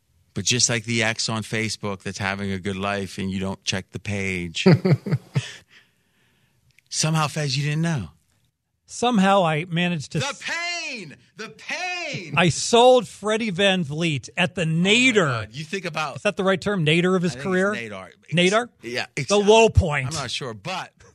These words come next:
Speaker 1: <laughs> N A D I R. But sometimes the emotional pain, I, but I'm almost more shocked that you're talking about selling human beings. <laughs>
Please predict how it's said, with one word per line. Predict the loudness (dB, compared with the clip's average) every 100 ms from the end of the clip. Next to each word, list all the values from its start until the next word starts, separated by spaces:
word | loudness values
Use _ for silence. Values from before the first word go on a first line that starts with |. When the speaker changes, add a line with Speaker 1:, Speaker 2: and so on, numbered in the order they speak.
| _ _ _ _ _ -8
Speaker 1:
<laughs> |
N | -8 -6 -10 -10 -10 -6
A | -6
D | -4 -4 -2
I | -2 -4
R. | -6 -8 -10 -20 _
But | -10 -4 -2 -4 -6 -16 _ _ _ _ _ _ _ _ _ _ _
sometimes | -6 -4 -4 -4 -4 -6 -6
the | -6
emotional | -4 -4 -4 -4
pain, | -8 -8 -8 -10 _ _ _ _ -14
I, | -14 -16 -20 _ _ -12
but | -8 -8 _ _ _ _ _ _ _ -6
I'm | -4
almost | -4 -4 -6 -6
more | -4 -2
shocked | -2 -2 -6 -10
that | -10
you're | -10
talking | -8 -10 -8
about | -8 -8 -8
selling | -6 -4 -4 -6 -8 -10 -12 _ _ _ _ _ _ _ _ _
human | -8 -6 -4 -6
beings. | -6 -6 -6 -8 -14 -18 -18 _ _ _ _
<laughs> | -4